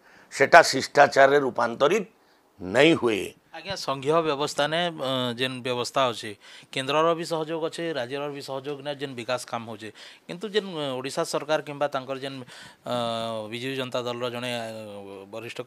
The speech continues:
Speaker 2: କର୍ମ-, କର୍ମୀ ଆସିଥିଲେ, ଯାହା କହୁଥିଲେ ଯେ ଆମେ ହିଁ ବିକାଶ କରିଛୁଁ, ଆମେ ହିଁ ଦଉଛୁଁ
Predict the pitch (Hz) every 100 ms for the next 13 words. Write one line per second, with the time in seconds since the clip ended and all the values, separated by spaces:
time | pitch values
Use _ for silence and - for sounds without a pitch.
0 | - 113 113 110 107 117 110 127 120 -
1 | - 117 113 107 117 110 123 123 107 101
2 | - - - 127 127 160 175 160 156 165
3 | 160 165 160 170 143 139 143 135 127 120